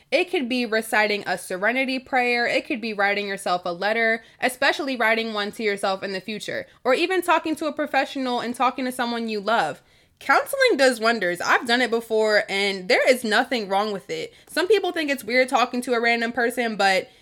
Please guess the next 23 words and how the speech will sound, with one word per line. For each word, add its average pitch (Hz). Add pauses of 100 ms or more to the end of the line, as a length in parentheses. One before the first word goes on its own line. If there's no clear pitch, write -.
(140)
it 277
honestly 339
is 302
a 233
lot 214
more 220
relieving 208
than 196
you 196
think, 196
talking 196
to 208
somebody 208
who 190 (220)
really 240
can't 208
judge 196
you 190
because 185
they 190
don't 185
know 180
you. -